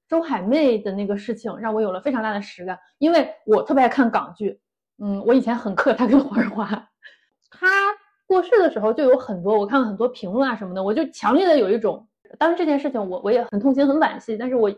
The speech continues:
有一种我自己也下市了的感觉，就是我们八零后这批人下市了。我以前的时候，就像人家就说孙燕姿是谁啊，好像不是很红，我就会给他 battle，我给他科普，你连孙燕姿都不知道，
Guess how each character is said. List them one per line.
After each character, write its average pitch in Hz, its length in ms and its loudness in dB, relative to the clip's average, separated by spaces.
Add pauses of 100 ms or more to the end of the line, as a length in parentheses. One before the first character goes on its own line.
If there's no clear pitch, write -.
有 208 120 2
一 254 60 0
种 233 160 2
我 202 100 2
自 269 100 -4
己 220 120 0
也 180 100 2
下 208 180 -12
市 214 180 -4
了 175 120 -8
的 165 80 -8
感 165 180 -18
觉， 156 140 -16
就 208 80 -6
是 214 60 0
我 185 180 0
们 170 300 -12
八 196 100 -2
零 185 140 -6
后 190 120 -2
这 185 120 0
批 165 160 -10
人 156 180 -18
下 196 160 -2
市 196 200 -4
了。 180 140 -6 (380)
我 277 160 8
以 403 160 8
前 185 260 -2
的 302 80 6
时 - 140 -2
候， 196 240 2 (120)
就 - 80 -2
像 277 160 4
人 208 140 4
家 262 140 0
就 269 120 4
说 247 220 2 (340)
孙 349 160 -2
燕 320 60 -2
姿 330 140 0
是 285 60 2
谁 - 140 -6
啊， 175 120 -4
好 190 100 -10
像 202 100 -4
不 214 80 -8
是 233 60 -4
很 208 180 -2
红， 180 160 -2
我 180 80 0
就 190 80 0
会 269 120 4
给 214 40 2
他 214 80 4
battle， 269 340 6
我 233 40 10
给 240 60 10
他 285 100 10
科 330 220 4
普， 285 120 4
你 269 200 8
连 330 160 6
孙 440 120 2
燕 403 120 2
姿 427 80 6
都 403 120 4
不 339 120 0
知 302 100 -4
道， 349 100 6